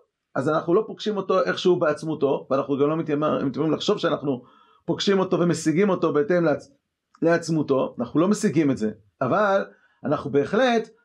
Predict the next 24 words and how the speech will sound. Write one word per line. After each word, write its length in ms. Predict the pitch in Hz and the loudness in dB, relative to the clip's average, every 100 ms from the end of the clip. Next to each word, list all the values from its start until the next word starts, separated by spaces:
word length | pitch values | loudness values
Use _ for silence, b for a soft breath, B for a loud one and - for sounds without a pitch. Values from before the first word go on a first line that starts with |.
| _ | _
פוגשים 420 | - 185 - 247 214 | -6 -4 0 2 2
אותו 240 | 185 147 | 2 2
באיך 180 | 147 151 | 2 0
שהוא 440 | 180 190 233 202 | 2 2 2 0
רצה 540 | 185 - - 415 285 202 | -4 -6 -4 -2 0 0
להתגלות 480 | 170 135 170 165 | 0 2 0 2
אלינו. 320 | 156 113 101 - _ _ _ _ _ _ _ _ | 0 -2 -4 -12 _ _ _ _ _ _ _ _
אה, 220 | 120 131 127 117 | 0 2 2 0
ואם 180 | 156 175 | 0 2
כן, 280 | 269 220 202 | 2 0 -4
יש 200 | 160 175 | -6 -6
פה 140 | 185 | -8
מפגש 480 | 175 143 - 170 190 | -6 -8 -2 0 0
בסופו 340 | 170 160 143 151 | -2 -2 0 0
של 80 | |
דבר 200 | 131 123 | 0 0
עם 160 | 113 160 | 0 2
האלוה, 280 | 185 254 311 - - | 2 2 0 -6 -8
בהתאם 580 | 135 135 208 208 208 - _ | -6 0 0 2 -2 -6 _
לאיך 500 | 117 139 147 147 180 | -2 2 2 0 -4
שהוא 220 | - 156 | -2 0
התגלה 520 | 143 107 139 175 165 156 | 0 2 2 2 0 -4
ברצונו. 520 | 127 127 120 120 117 110 _ _ _ _ _ _ _ _ _ - | -4 -4 -4 -4 -4 -6 _ _ _ _ _ _ _ _ _ -2
אה, 680 | 113 117 113 110 110 110 | 2 2 2 4 2 0